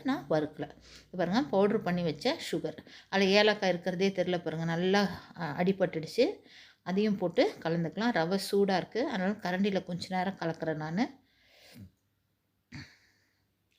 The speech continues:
கொஞ்சம் ஆறுன உடனே நானு அதை எடுத்து வச்சுட்டு நான் கையிலேயே, ஏன்னா அந்த சக்கரை எல்லாம் கட்டி கட்டியா நிக்கும். ஒரு இடத்துல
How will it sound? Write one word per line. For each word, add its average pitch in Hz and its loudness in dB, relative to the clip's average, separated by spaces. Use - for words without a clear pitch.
கொஞ்சம் 254 6
ஆறுன 208 4
உடனே 202 2
நானு 190 2
அதை 185 2
எடுத்து 175 2
வச்சுட்டு 262 0
நான் 185 -2
கையிலேயே, 196 4
ஏன்னா 214 0
அந்த 196 0
சக்கரை 202 0
எல்லாம் 202 2
கட்டி 190 -4
கட்டியா 196 -2
நிக்கும். 190 0
ஒரு 190 -2
இடத்துல 190 -2